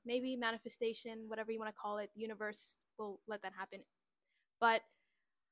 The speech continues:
I put Max for World Drivers' Champion.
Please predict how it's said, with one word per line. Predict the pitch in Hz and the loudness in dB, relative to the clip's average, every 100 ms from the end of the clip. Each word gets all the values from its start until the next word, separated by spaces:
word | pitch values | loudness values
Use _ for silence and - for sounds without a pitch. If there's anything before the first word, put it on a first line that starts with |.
| _ _ - - | _ _ 0 6
I | 330 | 6
put | 370 392 | 8 8
Max | 269 254 262 - | 10 8 6 -2
for | - 247 233 226 233 _ _ _ _ _ _ - | 0 4 6 4 0 _ _ _ _ _ _ 8
World | 262 254 | 10 12
Drivers' | 254 247 247 | 10 8 6
Champion. | 269 262 254 269 269 269 | 4 4 6 6 6 4